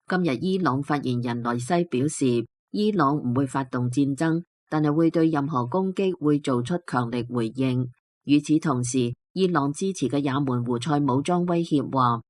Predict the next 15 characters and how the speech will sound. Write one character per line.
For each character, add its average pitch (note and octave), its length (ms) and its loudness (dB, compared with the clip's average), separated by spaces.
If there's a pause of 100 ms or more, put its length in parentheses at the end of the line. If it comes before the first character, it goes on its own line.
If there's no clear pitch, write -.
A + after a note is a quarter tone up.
(140)
如 C#3 160 2
果 D3+ 140 0
美 E3 260 2
國 D3+ 220 0
同 C3+ 280 -2
英 F#3+ 220 0
國 C#3 300 0
再 C#3+ 180 0
次 C#3+ 140 -4
襲 C3 240 -2
擊 F#3 180 0
也 C3 180 -2
門 B2+ 240 -2
機 E3 220 4
場， A#2+ 400 -2